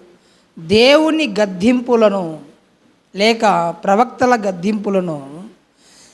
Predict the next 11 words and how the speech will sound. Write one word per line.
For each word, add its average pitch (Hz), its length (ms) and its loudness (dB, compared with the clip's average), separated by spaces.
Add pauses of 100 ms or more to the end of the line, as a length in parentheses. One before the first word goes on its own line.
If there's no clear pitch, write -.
(120)
స్వీకరించేవారు 311 1600 2 (240)
చాలామంది 190 480 -2
లేరు. 147 220 -10 (1000)
అంటే, 262 300 -2
గొప్ప 226 480 4
భక్తు-, 214 560 0
భక్తుడిగా 269 880 4 (640)
నువ్వు 214 160 2
కావాలి 247 600 4
అంటే, 196 640 -6 (400)
దేవుడు 311 840 4